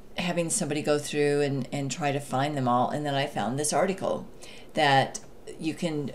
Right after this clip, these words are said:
bulk rename a whole bunch of file, like thousands and thousands of files at the same time. So I wanted to show you how it works. He has a great article that you may want to look at,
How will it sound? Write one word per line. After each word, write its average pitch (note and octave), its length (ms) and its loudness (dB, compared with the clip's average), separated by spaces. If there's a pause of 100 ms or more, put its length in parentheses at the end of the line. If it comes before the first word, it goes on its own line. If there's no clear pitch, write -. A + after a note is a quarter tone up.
(100)
bulk D3+ 520 4
rename D3+ 800 0 (400)
a E3+ 60 -4
whole D#3 220 -2
bunch C3+ 280 0
of E3 100 -6
file, E3 240 0
like - 180 -2
thousands D3 540 -2
and C#3+ 120 -6
thousands C#3 680 0 (100)
of C#3 300 2
files D3 520 2
at C#3 120 -2
the C#3+ 80 -2
same B2 280 0
time. E3 500 0 (440)
So G#3 600 8 (100)
I F3 100 0
wanted D#3+ 300 0
to D3+ 60 -2
show D3+ 220 2
you E3 300 2
how E3+ 280 0
it - 80 -2
works. G#3+ 360 2
He F#3+ 160 4
has F3+ 180 4
a D#3+ 40 -4
great D#3+ 240 0
article F3 500 6
that E3 260 4
you D#3+ 60 -4
may D3 120 -2
want D3+ 260 -2
to C#3+ 500 0
look D3+ 280 -4
at, C#3+ 400 2